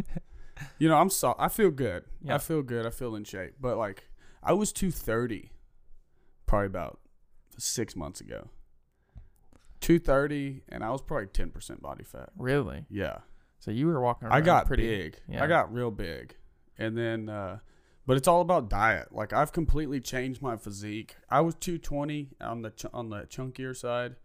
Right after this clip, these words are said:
Speaker 2: during covid.
Speaker 1: Mm-hmm.
Speaker 2: And then a year later from covid, I was two twenty and I was solid, right? But it's all about diet. I don't think it's more or less, like, the exercise and working out. Like, yes, that helps.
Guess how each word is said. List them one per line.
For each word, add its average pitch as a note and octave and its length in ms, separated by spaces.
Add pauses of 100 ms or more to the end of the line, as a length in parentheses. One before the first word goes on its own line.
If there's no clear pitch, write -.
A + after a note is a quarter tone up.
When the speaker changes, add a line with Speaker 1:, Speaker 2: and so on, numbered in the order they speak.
(380)
Speaker 2:
during G#2 240
covid. A#2+ 560 (220)
Speaker 1:
Mm-hmm. C3 200
Speaker 2:
And A2 100
then B2 100
a B2 60
year C3 280
later A#2 280
from G#2+ 180
covid, G#2+ 340
I E2+ 80
was G#2+ 160
two C3 180
twenty A2 320
and G2+ 100
I F#2 60
was G2 140
solid, D#2 500 (420)
right? A#2 200
But B2 80
it's A#2+ 120
all D3 160
about C3 360
diet. F2+ 480
I B2 100
don't D3+ 140
think D3 160
it's A#2 120
more A#2+ 200
or G#2 60
less, G#2+ 300
like, F#2 300 (680)
the A2 260
exercise F#2+ 760
and G2 120
working G2 380
out. E2 240
Like, G#2+ 180
yes, B2 260
that F2 140
helps. A2 460